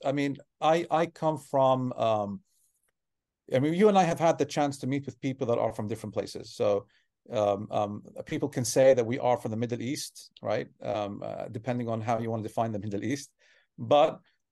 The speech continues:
th-, you'll find, uh, that in reality, um, um, all those individuals with ideas, um, are all very much similar and alike, whether they are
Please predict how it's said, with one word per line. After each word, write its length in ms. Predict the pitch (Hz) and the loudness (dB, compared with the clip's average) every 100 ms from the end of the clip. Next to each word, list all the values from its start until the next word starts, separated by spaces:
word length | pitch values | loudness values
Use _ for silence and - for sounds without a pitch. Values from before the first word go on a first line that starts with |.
| 131 120 | -16 -8
th-, 120 | 156 | 2
you'll 160 | 156 147 | 4 4
find, 540 | - 185 196 190 147 - | 4 4 6 2 -2 -2
uh, 680 | 143 139 131 123 120 - 127 | 2 4 4 4 2 -2 -2
that 260 | 156 147 143 | 4 4 4
in 80 | 143 | 2
reality, 680 | 147 156 185 147 131 120 120 _ _ _ _ - | 4 4 4 0 -2 -4 -6 _ _ _ _ -2
um, 400 | 123 117 117 120 | 2 4 4 0
um, 240 | 127 120 127 | 0 -2 2
all 260 | 147 180 175 | 4 6 4
those 240 | 165 143 | 2 2
individuals 640 | 143 131 139 131 120 107 | 0 0 0 -2 -4 -4
with 180 | 110 123 | -2 -2
ideas, 680 | 120 117 120 143 196 190 - _ - - | -2 -2 0 0 0 -6 -14 _ -14 -2
um, 340 | 117 117 117 - | 2 2 0 0
are 180 | 131 - | 0 2
all 480 | 160 156 156 143 110 | 2 2 2 0 -2
very 240 | 143 143 139 | 2 4 4
much 200 | 139 139 | 0 -2
similar 400 | - 131 131 120 | -4 0 2 2
and 120 | 113 | 2
alike, 400 | 110 113 131 - | 2 2 0 -6
whether 260 | 120 117 113 | -4 -2 0
they 140 | 117 | 0
are 460 | - 110 110 104 101 | 2 4 4 4 0